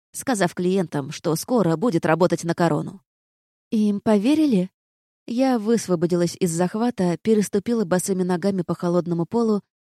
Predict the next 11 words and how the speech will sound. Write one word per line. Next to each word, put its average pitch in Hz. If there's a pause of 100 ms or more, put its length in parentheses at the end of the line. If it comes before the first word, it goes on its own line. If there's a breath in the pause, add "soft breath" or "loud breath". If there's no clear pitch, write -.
оставляя 214
в -
толстом 175
слое 170
пыли 175
следы. 165 (640)
Хотела 190
снова 202
вцепиться 180
в 165
брата, 208